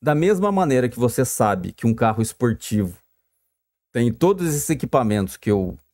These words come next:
citei aqui na introdução, você também sabe o que que um time precisa, o que que um time precisa pra atacar o adversário. Você, você não sabe?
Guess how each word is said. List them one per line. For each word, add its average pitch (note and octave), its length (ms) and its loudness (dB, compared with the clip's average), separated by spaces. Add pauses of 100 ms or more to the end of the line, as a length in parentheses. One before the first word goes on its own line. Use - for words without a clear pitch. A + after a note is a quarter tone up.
citei G2+ 560 -2
aqui G#2 380 -4 (400)
na G#2 140 -4
introdução, G2+ 680 -4 (800)
você D#3 140 -6
também D3 280 -2
sabe C#3 500 -2 (720)
o F#3 120 -6
que - 220 0
que - 120 -2
um A3+ 80 2
time D3 360 0
precisa, A2 840 -2 (960)
o - 60 -20
que F3+ 140 -4
que - 100 -4
um - 40 2
time G2+ 240 -2
precisa - 540 -8 (580)
pra D#3+ 140 0
atacar - 360 -2
o E3 60 2
adversário. D3+ 520 0
Você, A#2+ 120 -4
você - 240 -6
não G#2+ 80 0
sabe? - 300 -2